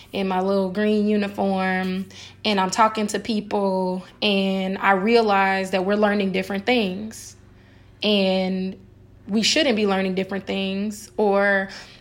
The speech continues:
I start tutoring somebody because they need help in whatever subject, and I'm just confused because I'm, I'm recognizing some of these differences that are existing simply based on the school that we're going to.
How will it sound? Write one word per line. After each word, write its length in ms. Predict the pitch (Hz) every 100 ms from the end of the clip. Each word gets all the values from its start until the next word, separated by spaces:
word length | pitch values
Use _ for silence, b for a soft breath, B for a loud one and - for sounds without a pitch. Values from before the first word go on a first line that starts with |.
| B
I 120 | 214
start 360 | 226 254 214 220
tutoring 480 | 277 262 240 220 214
somebody 580 | 214 208 202 202 202
because 580 | 196 196 - 202 190 190
they 120 | 196
need 240 | 208 202 202
help 300 | 214 202 202
in 120 | 190
whatever 380 | 190 202 190 190
subject, 800 | 185 208 190 190 196 190 - - B B B B - -
and 480 | 220 214 202 202 196
I'm 200 | 240 262
just 220 | 247 233
confused 520 | - 214 294 330 240
because 380 | 196 208 214 196
I'm, 300 | 196 214 214 214
I'm 220 | 208 202
recognizing 800 | 233 240 196 208 202 196 202 190
some 300 | 185 214 202
of 140 | 180
these 360 | 190 202 190 190
differences 960 | 196 214 220 196 - 202 190 190 196
that 220 | 202 196 190
are 160 | 190
existing 580 | 190 180 208 208 208 190
simply 400 | - 208 202 196
based 300 | 190 196 196
on 160 | 196 185
the 80 |
school 300 | 185 - 202
that 140 | 190 190
we're 120 | 190
going 340 | 180 196 196 185
to. 300 | - 202